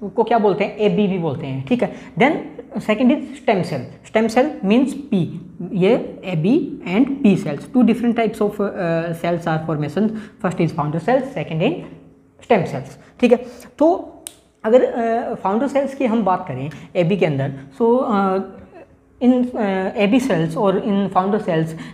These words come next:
there are, अ, conditional specifications, conditional specifications occurs,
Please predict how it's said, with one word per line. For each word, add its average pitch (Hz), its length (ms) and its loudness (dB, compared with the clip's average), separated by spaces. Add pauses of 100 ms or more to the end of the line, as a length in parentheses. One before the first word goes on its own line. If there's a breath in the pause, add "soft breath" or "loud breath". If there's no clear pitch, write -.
there 196 120 2
are, 208 280 4
अ, 170 460 -2
conditional 220 640 2 (360)
specifications, 156 720 -4 (920)
conditional 160 500 2 (440)
specifications 165 800 -4 (540)
occurs, 156 260 -10